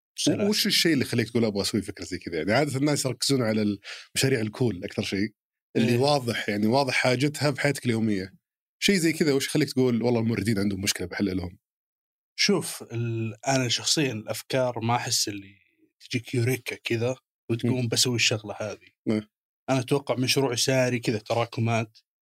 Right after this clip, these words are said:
Speaker 2: بدأ تقريبًا ألفين وإحداعش.
Speaker 1: والله.
Speaker 2: ألفين وإحداعش كذا قررت أصير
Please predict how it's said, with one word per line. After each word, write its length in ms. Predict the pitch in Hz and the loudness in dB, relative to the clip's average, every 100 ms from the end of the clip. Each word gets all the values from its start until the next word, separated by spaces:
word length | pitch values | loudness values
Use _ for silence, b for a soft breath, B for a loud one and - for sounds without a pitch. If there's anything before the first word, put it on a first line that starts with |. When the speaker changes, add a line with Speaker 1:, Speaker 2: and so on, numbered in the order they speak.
| _ _ _ _ _ _ _ _ _ _ _ - | _ _ _ _ _ _ _ _ _ _ _ -2
Speaker 2:
بدأ 200 | 131 120 | -2 -2
تقريبًا 640 | 113 117 127 127 113 120 117 | -4 -4 -2 0 0 -2 -2
ألفين 260 | 113 113 127 | -2 0 0
وإحداعش. 680 | 117 107 107 113 - - _ _ _ - | -2 -2 -2 -2 -4 -4 _ _ _ -6
Speaker 1:
والله. 300 | 120 127 95 - 117 | -2 0 -2 -6 -6
Speaker 2:
ألفين 300 | 120 156 147 | 0 2 0
وإحداعش 720 | 120 151 151 165 - - - | 0 0 0 0 0 0 -2
كذا 180 | - 107 | -4 -4
قررت 520 | - 117 135 131 - | -4 -2 -2 -4 -10
أصير 480 | - - 127 123 | -4 0 0 -2